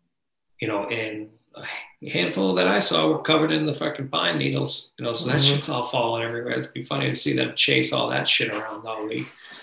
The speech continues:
Speaker 2: Yeah, wow,
Speaker 1: Saw
Speaker 2: every,
Speaker 1: the
Speaker 2: every detail would be
Speaker 1: flying,
Speaker 2: perfect.
Speaker 1: the flying V mowing of the fairways, four, uh, thirteen,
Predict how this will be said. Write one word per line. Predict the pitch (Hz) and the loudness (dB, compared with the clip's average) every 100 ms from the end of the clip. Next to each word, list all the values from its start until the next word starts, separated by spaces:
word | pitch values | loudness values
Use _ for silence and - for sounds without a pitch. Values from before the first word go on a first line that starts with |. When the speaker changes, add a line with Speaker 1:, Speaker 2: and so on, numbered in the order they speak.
| - - - | -18 -12 -4
Speaker 2:
Yeah, | - | 0
wow, | 104 | 4
Speaker 1:
Saw | 107 147 143 | 6 8 10
Speaker 2:
every, | 135 | 10
Speaker 1:
the | 127 | 8
Speaker 2:
every | 123 | 6
detail | - - | 0 -4
would | 143 | 0
be | 151 | 8
Speaker 1:
flying, | 147 143 147 139 135 | 10 10 10 8 4
Speaker 2:
perfect. | 135 110 120 - - _ _ _ | 0 -6 -8 -18 -20 _ _ _
Speaker 1:
the | - | -8
flying | - 139 131 135 127 | 2 6 8 8 6
V | 123 139 139 | 6 8 8
mowing | 135 131 135 139 139 135 | 8 8 8 8 6 2
of | - 131 | -2 -4
the | |
fairways, | 135 143 131 135 135 139 135 - - | 0 4 6 6 6 4 2 0 -4
four, | - 143 139 147 - | -2 6 6 6 0
uh, | 143 127 120 | 2 4 4
thirteen, | - 151 151 - 139 127 143 | 6 6 6 2 2 2 0